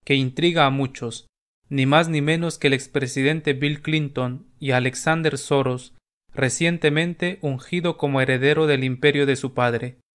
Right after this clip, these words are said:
Lo único que se ha informado oficialmente es que hablaron de la paz. El Papa ha cancelado desde su reciente salida del hospital las audiencias públicas,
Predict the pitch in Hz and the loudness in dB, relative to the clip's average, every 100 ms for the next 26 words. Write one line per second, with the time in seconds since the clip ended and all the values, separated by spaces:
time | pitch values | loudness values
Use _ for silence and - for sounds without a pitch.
0 | _ _ _ 127 131 151 165 - 131 131 | _ _ _ 0 2 2 0 -2 -4 -4
1 | - 147 151 147 135 135 143 131 131 123 | -2 0 0 -2 -2 0 0 -2 -6 -2
2 | 143 135 143 160 - 160 - 151 147 - | 0 0 -2 -4 -8 -12 -4 -2 -2 -2
3 | 131 123 135 139 135 135 123 127 120 113 | 0 2 2 0 -2 -2 0 2 0 -2
4 | 113 - - _ _ _ _ _ _ _ | -6 -8 -16 _ _ _ _ _ _ _
5 | _ _ _ 143 131 185 196 175 165 - | _ _ _ 0 4 6 6 4 0 2
6 | - 165 185 170 156 147 156 143 135 _ | 2 4 4 2 4 6 6 4 -2 _
7 | - 139 131 135 127 135 127 123 170 170 | 2 4 4 0 0 0 0 0 -2 0
8 | 165 147 139 143 147 135 127 123 131 123 | 0 0 0 2 2 2 0 -4 -4 2
9 | 143 160 - 135 127 135 127 139 165 160 | 2 0 -4 -4 -2 -2 0 -2 -2 -2
10 | 156 - 151 143 135 131 120 - | -4 -2 -2 -2 -4 -6 -8 -10